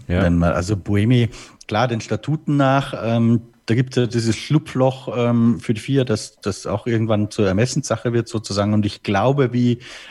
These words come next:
Speaker 2: äh, Renault beziehungsweise dann Alpine eigentlich nächstes Jahr, äh, Lobbying betrieben hat, war wahrscheinlich, dass man gesagt hat, äh, Fernando ist seit zwei Jahren oder ich weiß, schlag mich tot, äh, in keinem aktuellen Auto mehr gesessen, weil die bisherigen Tests,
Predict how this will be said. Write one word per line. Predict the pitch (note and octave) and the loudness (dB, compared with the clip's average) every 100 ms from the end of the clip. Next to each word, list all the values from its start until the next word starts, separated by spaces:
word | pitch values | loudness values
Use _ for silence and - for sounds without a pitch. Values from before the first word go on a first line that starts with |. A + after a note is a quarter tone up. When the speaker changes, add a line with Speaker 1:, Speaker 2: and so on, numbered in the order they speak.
| - | -2
Speaker 2:
äh, | G#2 | 2
Renault | G2+ A2 A#2 C3 B2+ | 4 4 4 4 4
beziehungsweise | A#2+ A#2 G#2+ G#2+ | 2 2 2 0
dann | G2+ G#2+ G#2 | 2 2 2
Alpine | G#2 - D3 D3 G2 | 2 2 4 4 4
eigentlich | G#2 G#2+ G#2+ | 2 0 2
nächstes | A2 - G#2+ G#2 | 0 0 -4 0
Jahr, | G#2 B2+ - - - - | 2 0 -8 -18 -16 0
äh, | G#2+ A2 | 4 4
Lobbying | A2 A#2 C3 C#3 C3+ | 4 2 4 6 4
betrieben | A2 - C#3+ C3 | 2 0 0 2
hat, | B2 B2+ | 0 0
war | G#2+ B2 | 0 0
wahrscheinlich, | C3+ A#2+ A#2+ A2+ | 0 0 0 -2
dass | A2+ | 0
man | A#2+ A2 | 0 0
gesagt | G#2+ A#2 - | 0 0 2
hat, | A#2+ - | -2 -2
äh, | G2 G#2 | -8 -2
Fernando | A2 G2+ B2 | 0 2 2
ist | A#2+ - | 2 0
seit | A2 - | -2 0
zwei | G#2 G#2+ | 0 2
Jahren | G2+ B2 A#2 | 4 2 2
oder | G#2 | 2
ich | G2 | 0
weiß, | F#2+ G#2 | 0 -2
schlag | - G#2 B2+ | -2 -4 -2
mich | B2 | -2
tot, | C#3 C3 | -2 -2
äh, | - G#2+ G#2+ | -4 -2 0
in | A2 | -2
keinem | G#2+ G#2+ A2 | 0 0 0
aktuellen | A2 - G#2+ G#2 | 0 2 2 4
Auto | A2+ B2+ | 0 2
mehr | G2 F2+ | 0 0
gesessen, | - G2+ - A#2 | -2 -4 0 0
weil | G#2 | 0
die | |
bisherigen | G2+ G2+ A2 A2 A#2+ | -4 -4 0 0 0
Tests, | - A2+ - | 0 -2 -2